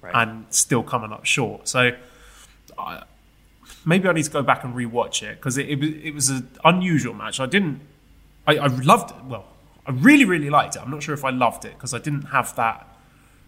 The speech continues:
Speaker 2: emotional connection to it, and it didn't build up to that sort of frenetic climax that these New Japan main events usually do. You know, that moment of catharsis. It never got there. It was like,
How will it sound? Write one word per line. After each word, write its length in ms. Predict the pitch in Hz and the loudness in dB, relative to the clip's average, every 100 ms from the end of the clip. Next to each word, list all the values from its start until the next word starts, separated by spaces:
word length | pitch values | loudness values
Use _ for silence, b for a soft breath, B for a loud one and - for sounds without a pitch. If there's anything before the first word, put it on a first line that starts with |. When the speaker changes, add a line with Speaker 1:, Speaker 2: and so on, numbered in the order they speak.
| b | b
Speaker 2:
emotional 680 | - 123 131 127 135 120 110 101 - b b | -2 2 4 4 2 0 -12 -16 -20 b b
connection 460 | - 139 131 - 107 | -8 -2 -2 -2 -14
to 100 | 110 | -12
it, 80 | 110 | -10
and 80 | 127 | -8
it 140 | 123 | -2
didn't 260 | 151 151 139 | -2 0 0
build 240 | 143 131 | 2 2
up 220 | 123 - | 0 -2
to 80 | 135 | -6
that 180 | 120 - | -4 -4
sort 160 | 127 | -6
of 60 | - | -8
frenetic 800 | - 143 127 139 - 123 - - _ b b b _ _ _ - | -8 -4 0 0 -2 -8 -10 -20 _ b b b _ _ _ -6
climax 760 | - 156 165 110 107 - - | 6 8 8 4 -4 -6 -4
that 460 | - 117 113 - - | -2 -2 -6 -12 -20
these 460 | 143 135 120 110 - | -6 -2 0 0 -2
New 140 | 143 | -2
Japan 340 | 127 120 123 113 | -4 -2 0 0
main 180 | 113 110 | -2 -4
events 380 | 113 110 - 127 | -8 -4 -4 2
usually 420 | 131 123 110 104 | 2 2 -2 -10
do. 120 | 110 | -12
You 200 | 101 101 | -14 -6
know, 100 | 123 | -2
that 200 | 113 120 | 2 2
moment 320 | 135 131 117 113 | 2 0 0 -8
of 100 | - | -16
catharsis. 640 | 120 - 113 110 107 117 | -6 2 2 2 -6 -4
It 80 | 123 | 0
never 180 | 143 | 2
got 320 | 165 156 151 113 | 2 0 -2 -2
there. 180 | 104 | -14
It 100 | 107 | -12
was 180 | 123 113 | -4 2
like, 280 | 123 117 | 4 4